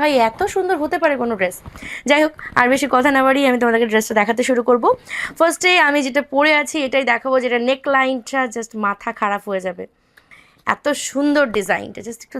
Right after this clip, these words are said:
দেখো কতটা সিম্পলের ওপরে কী লেভেলের, আহ, গর্জিয়াস এবং ইউনিক একটা ডিজাইন করা যায়। দেখো, এই আসছে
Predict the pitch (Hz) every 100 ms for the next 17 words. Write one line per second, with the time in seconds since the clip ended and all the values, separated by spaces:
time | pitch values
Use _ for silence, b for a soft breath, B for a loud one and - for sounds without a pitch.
0 | 214 196 - 233 311 B B B _ 294
1 | 320 349 349 - 294 269 294 302 294 277
2 | 285 - _ _ - 339 370 294 294 311
3 | 311 359 294 - - 226 208 190 247 226
4 | 226 320 277 262 220 254 285 262 247 214
5 | 196 202 208 190 190 185 208 - B B
6 | B B B B 208 - - 247 302 311
7 | 311 -